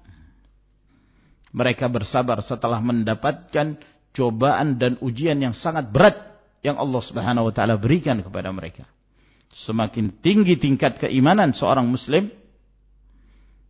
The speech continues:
maka semakin berat cobaan. Rasulullah sallallahu alaihi wa alihi wasallam mengatakan,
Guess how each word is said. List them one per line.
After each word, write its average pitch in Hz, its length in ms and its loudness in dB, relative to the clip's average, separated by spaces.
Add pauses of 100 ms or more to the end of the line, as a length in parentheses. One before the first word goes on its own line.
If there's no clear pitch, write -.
(120)
maka 139 580 0 (800)
semakin 117 480 -4
berat 151 240 -4
cobaan. 107 540 -6 (2250)
Rasulullah 117 640 4
sallallahu 123 560 4
alaihi 123 240 4
wa 120 160 2
alihi 131 320 2
wasallam 151 480 2
mengatakan, 143 500 0